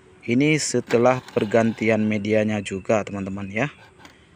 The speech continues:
Jadi akar-akarnya lebih cepat mengeluarkan, ini seperti ini.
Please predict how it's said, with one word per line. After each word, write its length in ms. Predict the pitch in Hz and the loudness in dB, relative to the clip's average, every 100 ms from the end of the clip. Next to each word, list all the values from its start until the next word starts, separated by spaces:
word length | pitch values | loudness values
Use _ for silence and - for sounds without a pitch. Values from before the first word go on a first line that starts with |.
| _ _ _ - _ 95 | _ _ _ -20 _ -8
Jadi 260 | 101 151 - | -4 -4 -2
akar-akarnya 960 | - - - - 127 - 120 117 147 | -6 -2 -2 -2 -4 0 0 2 0
lebih 400 | 147 120 110 123 | 2 0 0 -4
cepat 400 | - 110 - 123 - _ _ - _ - | -4 -6 0 -2 -2 _ _ -20 _ -8
mengeluarkan, 800 | 110 107 104 110 107 - 110 95 | -4 -2 0 0 -2 0 -2 -2
ini 160 | 98 98 | -4 -4
seperti 560 | - - 101 98 107 | -6 -6 -6 -6 -8
ini. 400 | 95 104 160 196 | -6 -4 -2 -4